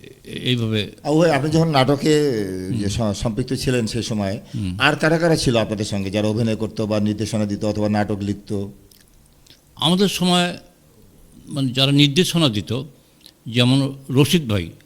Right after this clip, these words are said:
Speaker 1: আবু জফর সাবু যে ছিল সাংবাদিক, তার
Speaker 2: হুম।
Speaker 1: আব্বা।
Speaker 2: আচ্ছা, আচ্ছা।
Speaker 1: আ-, আব্দুর রশিদ তার নাম।
Speaker 2: হুম।
Speaker 1: সে অনেক নাটকে, মানে, নি-,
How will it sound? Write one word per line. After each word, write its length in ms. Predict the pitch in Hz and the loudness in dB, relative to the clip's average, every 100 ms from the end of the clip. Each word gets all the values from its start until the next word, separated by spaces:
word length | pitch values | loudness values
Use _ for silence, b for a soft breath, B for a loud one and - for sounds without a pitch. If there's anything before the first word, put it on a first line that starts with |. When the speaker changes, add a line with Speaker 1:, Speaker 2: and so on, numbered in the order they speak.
| _ | _
Speaker 1:
আবু 200 | 117 139 | -2 0
জফর 260 | 147 147 160 | 0 0 -2
সাবু 320 | - 139 139 | -4 -4 -4
যে 120 | 135 | -4
ছিল 240 | 131 117 120 | -4 -4 -2
সাংবাদিক, 480 | - 113 107 95 - | 0 2 2 -2 -4
তার 120 | 110 | -2
Speaker 2:
হুম। 80 | 107 | 0
Speaker 1:
আব্বা। 300 | 85 87 85 - b b - | -2 -4 -6 -10 b b -14
Speaker 2:
আচ্ছা, 220 | 101 104 | -10 -8
আচ্ছা। 220 | 90 - 82 | -10 -12 -6
Speaker 1:
আ-, 200 | - - | -6 -6
আব্দুর 380 | - 139 113 117 | -10 -8 -2 2
রশিদ 240 | - - - | 2 0 -4
তার 160 | 101 | -2
নাম। 240 | 92 80 - - 98 | -2 -4 -8 -14 -8
Speaker 2:
হুম। 220 | 101 98 - - | -8 -8 -14 -10
Speaker 1:
সে 240 | - 139 | -2 0
অনেক 460 | 156 139 180 165 - | 2 2 2 0 0
নাটকে, 460 | 135 110 110 110 104 - - | 0 0 -2 -4 -6 -10 -8
মানে, 360 | 120 107 104 - - - - | -2 -2 -2 -6 -16 -20 -12
নি-, 180 | 175 | -10